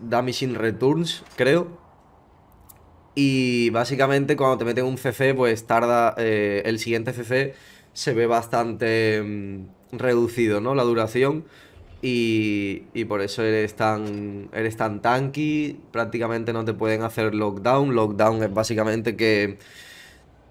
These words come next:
por ejemplo, te coge el uno de Kepri y luego tienes una Nox en el otro equipo, te meten ahí el combo dos uno, imagínate que luego hay un Anur, te mete el pilar detrás y luego te mete el dos, básicamente que no te pueden mover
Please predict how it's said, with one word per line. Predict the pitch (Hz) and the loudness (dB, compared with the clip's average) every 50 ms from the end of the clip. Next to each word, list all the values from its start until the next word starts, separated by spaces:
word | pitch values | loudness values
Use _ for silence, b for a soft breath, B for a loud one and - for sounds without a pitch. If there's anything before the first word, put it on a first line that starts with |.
| _ _ _ _ | _ _ _ _
por | 120 113 | 0 2
ejemplo, | 120 123 120 110 110 107 107 101 | 2 2 2 2 0 0 0 0
te | - 107 107 | -2 -2 -2
coge | 117 117 - 135 123 | -2 -2 0 2 2
el | 123 127 | 2 2
uno | 131 131 127 | 2 2 2
de | 120 117 | 0 2
Kepri | 113 151 160 170 170 170 175 175 180 | 2 4 4 2 2 2 2 2 4
y | 190 190 185 180 156 131 120 | 4 2 2 0 0 0 2
luego | 117 120 120 123 113 | 2 2 2 2 2
tienes | 104 117 120 117 117 | 2 0 0 0 0
una | 117 117 117 117 | 0 -2 -2 -2
Nox | 117 123 123 123 - 135 | -2 -2 -2 -2 -4 -4
en | 120 | -4
el | 120 123 | -2 -2
otro | 120 113 120 | -2 -2 -4
equipo, | 120 139 156 147 156 151 | -2 -2 -2 0 0 -2
te | 135 123 | -2 -2
meten | 123 113 113 117 120 | -2 -2 -2 -2 -2
ahí | 120 120 | 0 0
el | 120 117 113 | 0 0 0
combo | 113 127 117 120 120 113 | 0 -2 -2 0 -2 -2
dos | 110 117 117 113 - | -2 -2 -4 -2 -2
uno, | 151 151 156 156 151 151 151 151 151 147 | 0 0 2 2 2 0 0 0 0 0
imagínate | 131 120 117 - 120 120 113 123 117 | -2 -4 -6 -6 -6 -4 -4 -2 -2
que | 113 120 | -2 0
luego | 117 120 120 113 117 | 2 2 2 2 2
hay | 117 113 113 | 2 2 2
un | 110 113 | 0 0
Anur, | 110 110 120 131 147 143 143 | -2 0 0 2 2 0 0
te | 139 120 | -2 -2
mete | 120 110 123 | -2 -2 -2
el | 117 101 | -4 -4
pilar | 123 123 117 117 117 | -2 -2 0 0 0
detrás | 110 110 101 113 120 127 135 | -2 -2 -2 0 0 0 0
y | 123 | 0
luego | 120 117 120 | 0 0 0
te | 120 | -2
mete | 117 117 110 113 | -2 -4 -4 -4
el | 110 110 | -2 0
dos, | 117 127 127 | 0 0 0
básicamente | 123 123 135 131 127 139 139 - | 0 0 -2 -2 -2 -2 -2 -2
que | 135 123 | -2 -4
no | 120 113 | -4 -4
te | 120 123 | -4 -4
pueden | 110 110 120 117 117 | -2 -2 -2 -2 -2
mover | 117 117 117 135 151 170 190 170 | -2 0 0 0 0 0 -2 -4